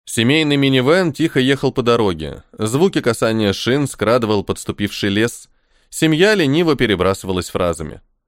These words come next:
Два взрослых, два ребенка, девочка и мальчик, примерно одного возраста.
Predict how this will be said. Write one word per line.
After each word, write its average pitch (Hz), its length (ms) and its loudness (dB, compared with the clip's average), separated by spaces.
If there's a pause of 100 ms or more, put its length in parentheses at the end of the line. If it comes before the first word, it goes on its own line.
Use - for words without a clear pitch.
(260)
Два 147 300 0
взрослых, 101 680 -4
два 113 280 0
ребенка, 85 520 -4
девочка 95 480 -2
и 87 40 -2
мальчик, 113 460 -2 (300)
примерно 165 480 2
одного 101 320 2
возраста. 80 560 -4